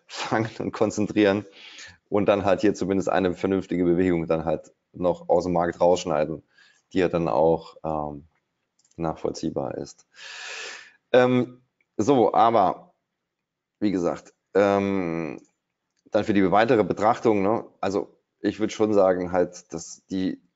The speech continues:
Short-Seite hier dominieren sollte, so wie das momentan gerade aussieht, auch wenn wir hier jetzt erstmal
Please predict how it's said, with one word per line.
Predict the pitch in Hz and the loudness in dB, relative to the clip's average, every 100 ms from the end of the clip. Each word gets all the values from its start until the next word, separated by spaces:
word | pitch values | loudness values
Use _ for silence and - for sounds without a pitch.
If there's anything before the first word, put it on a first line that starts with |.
| _ | _
Short-Seite | 98 - - 113 117 - 90 98 - | -14 -8 2 2 2 0 0 0 -4
hier | 92 101 107 104 95 - _ _ _ _ _ _ _ _ _ _ _ _ _ _ - | -10 0 2 4 0 -6 _ _ _ _ _ _ _ _ _ _ _ _ _ _ -2
dominieren | 110 110 98 107 101 95 | 2 2 2 2 2 2
sollte, | 90 98 101 98 - 101 98 98 - | 2 4 2 -2 2 4 4 0 -12
so | 92 | -8
wie | 90 | -2
das | 90 87 | -2 -2
momentan | 90 90 85 90 92 | -6 -6 -4 -4 -2
gerade | 85 87 80 | 0 2 2
aussieht, | 82 87 76 | 2 2 0
auch | 85 | 2
wenn | 110 107 | 2 2
wir | |
hier | 95 | 2
jetzt | 107 - | 2 2
erstmal | - 110 104 90 87 | 0 2 0 0 -4